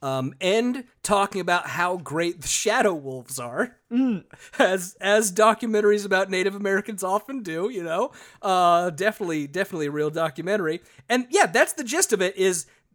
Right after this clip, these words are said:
Speaker 1: guy is sitting here in a documentary. Native Americans have been fucked over by the U S government. Um,
Speaker 2: Mm.
Speaker 1: but those Shadow Wolves, they're fucking badasses.
Speaker 2: Oh, no, but I, d-, okay. I, I read something else from this, too.
Speaker 1: Did you?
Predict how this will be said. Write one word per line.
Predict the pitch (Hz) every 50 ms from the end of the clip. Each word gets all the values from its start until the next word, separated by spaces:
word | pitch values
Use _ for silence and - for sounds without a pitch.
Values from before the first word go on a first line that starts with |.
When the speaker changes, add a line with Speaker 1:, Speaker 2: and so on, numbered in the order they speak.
| _ 135
Speaker 1:
guy | 127 180 180 190 220 233
is | 233 220 202 202 -
sitting | 202 202 208 214 208
here | 190 196 202 196 190 185 190 - -
in | 175 175 175
a | 180
documentary. | 175 170 156 170 170 - 196 151 131 120 120 113 113 110 117 131 - - _ _ _ _
Native | 135 147 156 175 185 202
Americans | 208 202 185 180 175 185 190 - 196 190 170
have | 180 170
been | 170 170
fucked | - - 175 165 - - 165
over | 160 165 170 160
by | 156 160 165
the | 160 156
U | 151 147 156
S | 175 180 -
government. | - 123 107 95 107 123 156 - - - _ _ _ _ _ _
Um, | 214 208 208 208 208
Speaker 2:
Mm. | 165 160
Speaker 1:
but | 208 202
those | 247 262 262 214
Shadow | - - 233 233 269 247 214 170
Wolves, | 151 147 143 143 127 123
they're | - 180 180
fucking | - - 170 143 131 135 117 110
badasses. | 143 139 139 127 123 113 101 - - - - - - - -
Speaker 2:
Oh, | 320 339 320 302
no, | 277 339 302 226 175
but | 151 214 190
I, | - 214 254 254
d-, | 175 156 208 - -
okay. | 190 185 185 147 123 117 - _ _ - _ - _ _
I, | 180 190 - - - _ _
I | 185 202 226 220
read | 214 180 208 202 190 -
something | 208 170 147 156 147
else | 151 151 147 -
from | - 123 95
this, | - - - -
too. | - - - -
Speaker 1:
Did | 294 320 220 143
you? | 117 - -